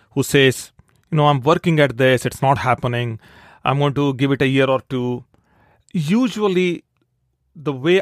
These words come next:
I read them is that they are not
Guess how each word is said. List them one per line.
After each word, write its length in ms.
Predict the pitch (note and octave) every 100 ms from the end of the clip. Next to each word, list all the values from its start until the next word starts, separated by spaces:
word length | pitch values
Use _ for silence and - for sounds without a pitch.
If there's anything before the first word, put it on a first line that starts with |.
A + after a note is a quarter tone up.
| -
I 160 | D#3
read 320 | D#3 C#3 A#2+
them 180 | A2+ A#2+
is 320 | A2+ G#2+ - _ _ _ _ _
that 260 | C#3+ C3+ B2
they 140 | C#3
are 100 | C3+
not 420 | C3 C3+ C3 -